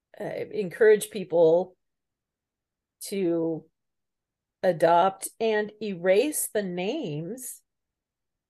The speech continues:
of the people that they adopt and erase our parents as if we did, they didn't exist, because it, you know, it treats the parents as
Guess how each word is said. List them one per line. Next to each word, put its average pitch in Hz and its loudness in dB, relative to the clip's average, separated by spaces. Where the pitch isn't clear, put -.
of 185 2
the 180 -4
people 175 -4
that 160 0
they 160 2
adopt 151 -4
and 175 0
erase 185 2
our 175 2
parents 190 -4
as 170 -4
if 165 -4
we 175 -4
did, 165 -4
they 175 -4
didn't 185 -8
exist, 160 -2
because 208 -4
it, 185 -4
you 214 -6
know, 165 -2
it 160 -4
treats - -6
the 185 2
parents 190 -4
as 151 -4